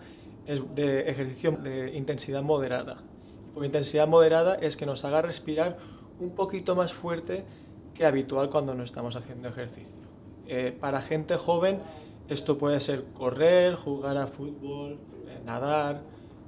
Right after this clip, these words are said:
Para gente ya más mayor, pues, ah, caminar a un, a un ritmo más, un poquito más rápido que lo habitual o, eh,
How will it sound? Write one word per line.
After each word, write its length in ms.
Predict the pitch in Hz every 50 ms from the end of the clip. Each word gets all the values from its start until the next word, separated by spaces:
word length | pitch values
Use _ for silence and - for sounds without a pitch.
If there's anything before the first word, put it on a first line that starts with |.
| - -
Para 200 | - 135 131 131
gente 340 | - 147 143 139 139 160 160
ya 120 | 156 160 156
más 240 | 156 156 151 143 -
mayor, 480 | 156 151 151 147 147 156 165 180 - -
pues, 400 | - 143 135 - - - - - -
ah, 320 | 143 135 131 127 123 127 127 - - - - - -
caminar 680 | - 139 135 135 135 131 139 139 139 143 147 147 - -
a 80 | 151 139
un, 400 | 143 139 143 143 143 139 - - -
a 80 | 147 139
un 280 | 139 139 139 139 135 135
ritmo 520 | - 151 151 147 147 143 143 143 139 139 135 - - - - - - - - 139
más, 180 | 143 147 139 143 143 -
un 100 | 147 143
poquito 340 | 160 156 151 160 156 165 156
más 140 | 156 156 156
rápido 380 | 151 156 151 156 151 151 147 147
que 80 | 151
lo 60 | 147 143
habitual 600 | 143 139 135 139 - 151 156 156 156 156 170 180 - - - - - - - - - - - - -
o, 440 | - 147 147 147 151 156 165 165 - -
eh, 400 | 156 143 139 135 127 127 131